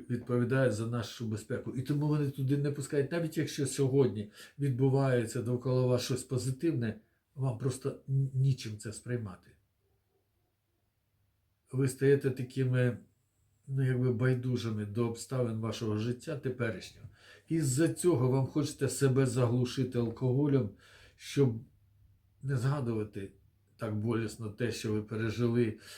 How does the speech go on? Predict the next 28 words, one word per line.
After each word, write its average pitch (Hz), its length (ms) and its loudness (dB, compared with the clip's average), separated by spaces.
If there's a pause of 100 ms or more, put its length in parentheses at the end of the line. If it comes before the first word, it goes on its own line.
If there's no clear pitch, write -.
(160)
не 131 320 2
реагувати 143 680 2
так - 540 -6 (240)
болісно 127 680 4
на 135 180 2
оце 135 340 2
нерозуміння 131 840 4
вашого 117 480 2
оточення, 113 760 0 (500)
вашого 120 580 2
стану, 131 640 0 (560)
е, - 20 -4 (1700)
в - 100 -20
тому 123 200 0
числі 123 300 0
і 117 40 4
близьких 120 600 0
і 120 60 4
рідних 110 400 0
людей, 120 400 4
які 107 240 -4
взагалі 107 400 0
не 110 160 -2
розуміють, 110 520 -2
що 104 180 -6
з 92 80 -12
вами 101 280 -4
відбувається. 98 600 -10